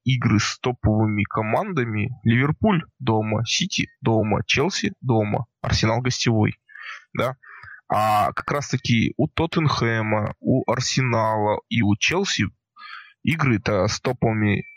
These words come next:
как, где они, ну, где явно могут очки по-, э, потерять, они, естественно, все гостевые практически.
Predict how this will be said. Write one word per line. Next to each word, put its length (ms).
как, 200
где 380
они, 340
ну, 240
где 240
явно 360
могут 340
очки 240
по-, 140
э, 1040
потерять, 460
они, 280
естественно, 480
все 200
гостевые 680
практически. 600